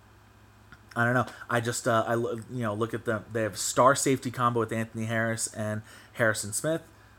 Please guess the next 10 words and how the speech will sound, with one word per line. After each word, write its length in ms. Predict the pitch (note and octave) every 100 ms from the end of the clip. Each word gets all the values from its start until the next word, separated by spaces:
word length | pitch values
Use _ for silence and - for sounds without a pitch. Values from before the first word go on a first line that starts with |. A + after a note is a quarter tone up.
| -
Uh, 400 | A2+ G#2+ G#2+ G#2 - - - - -
you 60 | A#2
know, 100 | G2
linebackers, 720 | A#2 C#3 C#3 C#3 C3+ C3+ A#2
they've 200 | A#2 G#2+
got 280 | A2 G#2 -
three 360 | - B2+ C#3
really 400 | B2 B2+ A#2+ A#2
good 200 | A#2+ D3+
ones. 440 | D3+ C#3+ C#3 -